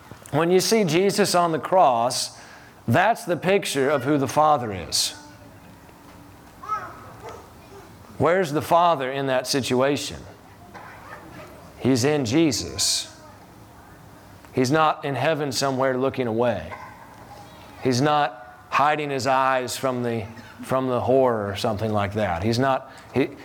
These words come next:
you know, a lot of times people think, "Well, Jesus, Jesus hung out with sinners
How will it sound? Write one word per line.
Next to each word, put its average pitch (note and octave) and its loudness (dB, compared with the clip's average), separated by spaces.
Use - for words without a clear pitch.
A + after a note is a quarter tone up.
you C#3+ 2
know, C3 2
a - 2
lot C#3 6
of D3+ -4
times C#3+ -2
people B2+ 0
think, B2+ 0
"Well, C3+ 4
Jesus, C#3 0
Jesus C#3+ 0
hung C#3+ 0
out C#3 0
with B2+ -4
sinners C3+ 0